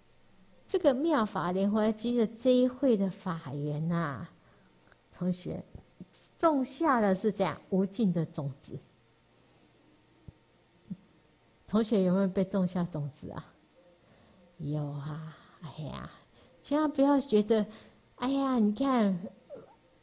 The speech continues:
我们没有办法这样亲临其境，对不对？哦，啊，没办法直佛出世，对不对？哈，啊，这样子就错过种种因缘。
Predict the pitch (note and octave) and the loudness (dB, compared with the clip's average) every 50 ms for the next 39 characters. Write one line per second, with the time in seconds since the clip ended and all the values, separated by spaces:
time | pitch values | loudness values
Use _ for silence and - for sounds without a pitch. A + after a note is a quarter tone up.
0 | - - - B3+ C4 B3 A#3 A#3+ B3 B3 B3+ C4+ D4 D4+ B3+ A3 A3 C4 C4 A#3+ | -16 -4 2 4 6 8 8 8 6 6 6 6 6 6 6 4 4 4 2 2
1 | A3 - G3+ F3+ E3 E3 - D#3+ D#3+ D#3+ D3+ - - - - - - _ - - | 2 2 2 2 0 0 0 -2 -2 -2 -4 -6 -10 -18 -20 -20 -20 _ -10 -8
2 | - - A3+ A3+ A3+ A#3 A#3 A3 F#3 E3 D#3 E3 E3+ - - - - - D3 D3+ | -4 0 2 4 4 4 2 2 2 2 2 2 0 0 -2 -6 -6 -6 -6 -6
3 | - - - F#3 D3+ D3 C#3+ F3 F3 E3+ E3+ E3 C#3 - - - - - - - | -6 -6 -4 -4 -4 -2 0 2 4 4 4 2 -2 -6 -14 -20 -20 -20 -20 -20
4 | - - _ - G3 F#3+ G3 A#3+ B3+ C4 B3+ A3+ G#3 A3 B3 A#3+ A3+ G3 F#3 F#3 | -20 -18 _ -4 -2 0 0 2 4 4 4 4 4 4 2 2 2 2 2 2
5 | - - - - E3+ E3+ F#3+ G#3 G#3 G#3 - - E3 E3 E3+ F3+ F3 - - F3+ | 0 -6 -8 -4 0 2 4 4 2 0 -2 0 2 2 2 2 0 -2 -2 -2
6 | F3+ F3 F3+ - - - F#3 - - F3+ F3 - F3 E3+ D3+ A2 - - - F3 | -2 0 0 -2 -4 -4 -4 -6 -8 -8 -4 0 0 0 0 0 -4 -6 -6 -6
7 | D3 E3+ - - - - - - - - C4 C4+ - - C#4 C4+ C4 A3 - G3 | -6 -6 -8 -12 -18 -18 -18 -16 -8 -4 -4 -2 0 2 2 2 2 2 0 -2
8 | F3+ G3+ G#3+ - - - - B3 G3+ F3+ F3+ - - G#3+ F#3+ E3+ - E3 D3+ D#3+ | 0 -2 -2 -4 -2 0 2 4 4 4 2 2 2 2 2 2 0 0 0 2
9 | F#3 F3+ - F3 C#3 C#3 - D#3+ D3+ D#3 D#3+ - - - | 0 0 0 -2 -4 -2 -2 0 0 0 0 -2 -4 -8